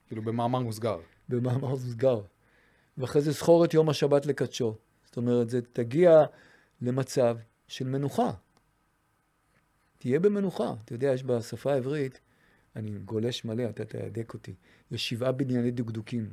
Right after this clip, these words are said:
Speaker 2: מתחיל בפעל, "אני פועל", ונגמר בהופעל. כן? איזה בניין זה הופעל? בהופעל אני לא עושה כלום. הכל מופעל. הכל כבר מושלם.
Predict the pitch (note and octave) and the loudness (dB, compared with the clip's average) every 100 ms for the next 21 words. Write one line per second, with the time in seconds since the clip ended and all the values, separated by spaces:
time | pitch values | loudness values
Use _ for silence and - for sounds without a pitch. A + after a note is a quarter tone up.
0 | G#2 A2 - B2+ B2+ B2+ B2 C3 D3 F3 | -10 -12 -6 -6 -4 -2 -2 0 0 0
1 | F3+ _ _ _ _ _ B2 C3 A#2+ A#2+ | -6 _ _ _ _ _ -6 -4 -2 0
2 | A2+ E3 G#3 - _ _ _ _ _ A#2 | 4 4 4 -6 _ _ _ _ _ -6
3 | A#2 A2+ B2+ C#3+ C3+ B2+ - C3+ A#2+ G2 | -4 -2 0 0 2 0 0 0 0 -2
4 | F2+ _ _ _ - C3 C3+ C3+ C3 A2 | -12 _ _ _ -10 -10 -8 -12 -10 -8
5 | C3 A#2+ A2 G#2 G2+ G2 - A#2 A2 _ | -6 -4 -6 -8 -12 -14 -12 -14 -14 _
6 | _ _ - A2 C3 C#3 D3 D3+ C#3+ D#3+ | _ _ -14 -8 -4 -2 0 -2 -4 -6
7 | F3 A2 _ _ _ _ _ _ _ _ | -4 -6 _ _ _ _ _ _ _ _
8 | - A#2+ C#3 C#3 C#3+ F#3+ A#2 - _ _ | -12 -4 0 0 0 2 0 -2 _ _
9 | _ _ _ _ _ _ _ C3 - D3+ | _ _ _ _ _ _ _ -8 2 2
10 | C#3 D#3+ D#3 C#3 G3 | 6 4 4 4 4